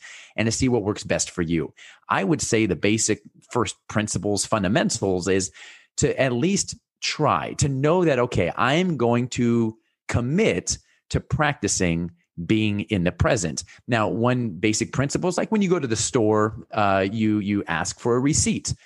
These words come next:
and your receipt will show you what you just bought. And you can look and say, "Oh, okay, I did or I didn't do that."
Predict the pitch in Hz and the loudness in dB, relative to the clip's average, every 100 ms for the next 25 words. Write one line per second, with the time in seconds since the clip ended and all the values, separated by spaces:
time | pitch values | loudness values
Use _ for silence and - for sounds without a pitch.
0 | - - 104 104 101 - 160 - 156 165 | -8 -4 -2 -2 -2 -2 -2 0 0 0
1 | - 165 131 107 107 104 - _ - 101 | 0 2 2 2 2 0 -8 _ -4 -2
2 | 127 120 120 107 110 101 95 87 69 104 | -2 0 -2 0 -2 -2 0 0 0 -2
3 | - 107 135 151 147 165 349 127 110 110 | 0 0 2 0 0 0 2 0 2 0
4 | 98 98 110 127 113 110 104 92 190 95 | 0 0 2 2 2 0 0 0 2 0
5 | 80 - | -2 -8